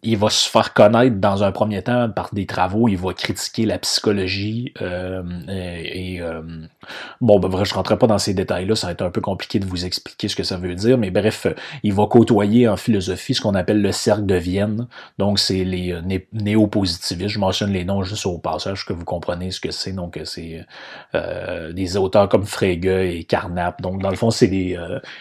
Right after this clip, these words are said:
des gens qui sont très proches dans leur approche philosophique de la méthode scientifique telle que vous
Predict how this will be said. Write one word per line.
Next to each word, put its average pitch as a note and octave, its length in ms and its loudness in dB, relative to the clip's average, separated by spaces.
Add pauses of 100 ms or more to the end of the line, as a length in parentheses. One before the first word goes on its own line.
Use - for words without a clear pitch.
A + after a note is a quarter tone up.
(100)
des A2 160 6
gens A#2+ 200 6
qui - 120 -2
sont G#2+ 160 2
très A2+ 260 4
proches - 600 2 (240)
dans F#2+ 160 6
leur F#2+ 180 4
approche G#2 340 0
philosophique G2 600 -2
de F#2 100 -2
la F2+ 80 2
méthode F#2+ 360 0
scientifique - 720 -4 (140)
telle F#2 260 2
que F2+ 100 -2
vous F2 160 -6